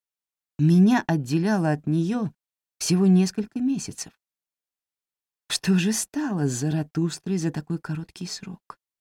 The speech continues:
Неужели и правда мои ноги вступали когда-то в схватку с японскими горами?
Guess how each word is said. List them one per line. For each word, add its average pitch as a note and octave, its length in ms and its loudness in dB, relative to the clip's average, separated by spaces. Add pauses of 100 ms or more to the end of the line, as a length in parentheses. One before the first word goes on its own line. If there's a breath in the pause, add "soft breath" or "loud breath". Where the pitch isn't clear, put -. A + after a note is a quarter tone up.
(960)
Неужели C#3 440 6
и C#3 60 6
правда C3+ 480 2
мои C3 220 0
ноги C3 500 0 (240)
вступали F3 560 2
когда-то D3+ 480 0
в - 60 -6
схватку E3+ 580 -2
с - 80 -6
японскими D#3 560 -4
горами? C#3+ 480 -8